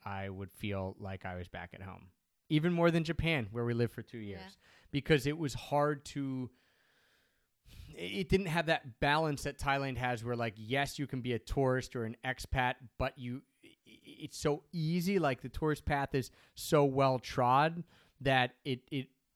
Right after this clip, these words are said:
Speaker 1: stuff is very easy to do there.
Speaker 2: Mm-hmm.
Speaker 1: Um, and, you know, you can get way off the beaten path and, and maybe it feel, you know, it definitely would feel a little more exotic. But I love the dichotomy of how it still feels so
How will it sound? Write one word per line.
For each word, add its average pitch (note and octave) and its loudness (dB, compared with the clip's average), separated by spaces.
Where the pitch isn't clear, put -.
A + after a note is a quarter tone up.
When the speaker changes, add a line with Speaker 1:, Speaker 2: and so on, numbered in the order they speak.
Speaker 1:
stuff E3 2
is B2 -4
very C#3 0
easy B2 -4
to - -8
do G#2+ -6
there. F#2 -14
Speaker 2:
Mm-hmm. D#3 -8
Speaker 1:
Um, A2+ -2
and, A3+ 0
you C#4 0
know, G#3 2
you G#3+ 0
can A#3 -6
get F#3 0
way E3 2
off D#3 2
the D#3 -8
beaten C3 -6
path C3+ 0
and, B2+ -2
and A#2+ -4
maybe B2+ -2
it - -8
feel, B2+ -2
you A#2 -10
know, G#2+ -8
it G2+ -10
definitely A#2 -6
would G#2+ -6
feel A#2 -4
a A#2 -10
little A2+ -4
more G#2+ -6
exotic. A#2+ -6
But D3+ 2
I C#3+ 2
love C#3+ 2
the C#3+ 0
dichotomy C3+ 0
of A#2 -2
how B2+ 2
it B2+ -4
still D3+ 2
feels D3 -4
so B2+ -4